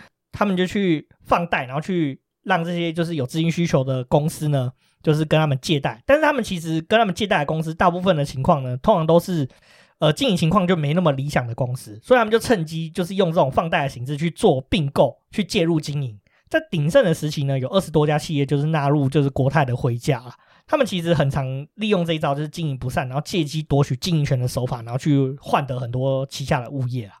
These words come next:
那后续呢，更成立像是国泰建设、国泰塑胶，然后国泰医院，还有来来饭店等等的公司啊，还有机构。那此外呢，这个刚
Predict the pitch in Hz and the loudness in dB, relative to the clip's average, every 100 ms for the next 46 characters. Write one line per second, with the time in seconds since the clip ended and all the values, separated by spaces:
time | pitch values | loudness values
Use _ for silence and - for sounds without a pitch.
0 | _ _ _ 226 233 339 180 - 233 156 | _ _ _ -2 2 4 2 0 -2 0
1 | 139 - 208 151 143 - 139 143 147 147 | -2 0 0 0 -6 -6 -4 -4 -4 -4
2 | 143 143 131 139 143 156 131 143 117 - | -4 -4 0 2 2 0 0 -2 -4 0
3 | 139 170 147 - 127 143 117 117 - - | 2 2 0 0 -2 -2 -4 -10 -14 -20
4 | - _ 151 147 - 147 170 139 143 156 | -20 _ 0 0 2 2 2 0 2 2
5 | 131 139 131 135 135 175 143 151 135 135 | 2 -4 -4 -4 0 0 0 -2 0 -2
6 | 135 120 117 165 160 - 151 127 143 123 | -2 -4 0 0 0 -6 -8 -6 -6 -8
7 | - 127 123 127 _ _ _ - 285 - | -8 -6 0 0 _ _ _ 0 0 0
8 | 170 247 185 160 151 _ _ - 202 185 | 2 2 2 -2 -6 _ _ -8 0 2
9 | 147 143 233 | 2 2 0